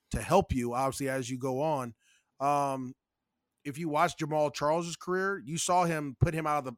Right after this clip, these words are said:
they got him out of the backfield a ton. A lot of that was E B, you know, thinking outside the box. So I'm excited. I, I, I think more than anything, this is an exciting opportunity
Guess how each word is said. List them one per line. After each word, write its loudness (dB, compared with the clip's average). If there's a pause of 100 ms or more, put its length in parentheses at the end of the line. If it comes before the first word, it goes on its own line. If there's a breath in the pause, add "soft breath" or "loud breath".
they -4
got 4
him 0
out 2
of -4
the -8
backfield -4
a -8
ton. -6 (480 soft breath)
A -6
lot 2
of -2
that 2
was -2
E -6
B, -2
you -6
know, -4
thinking -4
outside -4
the -8
box. 2
So -2 (360 soft breath)
I'm 0
excited. -2
I, -2
I, 0
I -2
think -6
more 0
than -2
anything, -6
this -4
is -8
an -4
exciting -2
opportunity -2